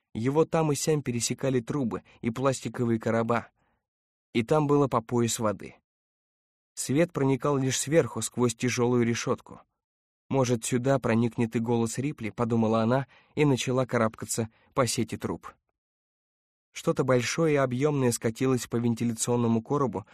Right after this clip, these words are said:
хотя Хикс не счёл бы такое определение лестным.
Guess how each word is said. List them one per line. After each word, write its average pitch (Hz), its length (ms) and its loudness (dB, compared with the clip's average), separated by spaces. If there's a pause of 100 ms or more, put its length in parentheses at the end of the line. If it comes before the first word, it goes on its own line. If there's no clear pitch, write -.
хотя 113 300 -2
Хикс - 420 -6 (240)
не 139 200 2
счёл 147 260 0
бы 127 80 -2
такое 120 380 0
определение 113 600 2
лестным. 110 480 -4